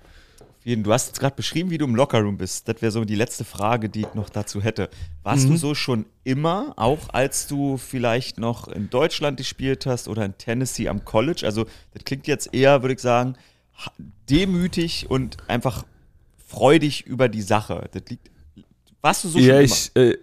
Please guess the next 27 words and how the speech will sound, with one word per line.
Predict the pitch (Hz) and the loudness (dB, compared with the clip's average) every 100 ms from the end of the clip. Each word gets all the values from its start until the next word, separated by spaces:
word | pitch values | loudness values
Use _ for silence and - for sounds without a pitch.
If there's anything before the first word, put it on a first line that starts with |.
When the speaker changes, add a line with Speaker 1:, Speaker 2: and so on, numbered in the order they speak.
| _ - | _ 4
Speaker 2:
<laughs> | 143 170 165 160 | 8 8 8 6
ich, | 165 - - | 4 0 0
ich | 127 127 - | 0 0 4
glaub, | 143 147 - | 6 6 4
ich | 127 - | -2 4
glaub | 139 139 120 | 4 4 2
ein | 117 | 2
bisschen, | 127 - 110 | 2 2 4
ja, | 113 113 | 6 6
also, | 107 101 104 - - - - - - | 6 4 2 0 -12 -20 -20 -2 4
ähm, | 107 104 101 104 - | 6 6 2 -2 0
<laughs> | - - - 131 - - - - | 6 8 8 6 2 -10 -8 0
es | 139 | 2
ist | - | 6
funny, | 185 170 | 6 8
dass | 151 | 6
du's | 120 120 | 4 4
gesagt | 143 143 | 4 4
hast, | 110 | -2
weil | 120 | -2
ich | 123 | 0
hab, | 135 135 | -2 -2
ich | 120 - | -10 -10
hab | 131 | -8
vor | 143 | -6
dem | 127 | -6
Spiel | 110 - 147 139 | -8 -4 0 0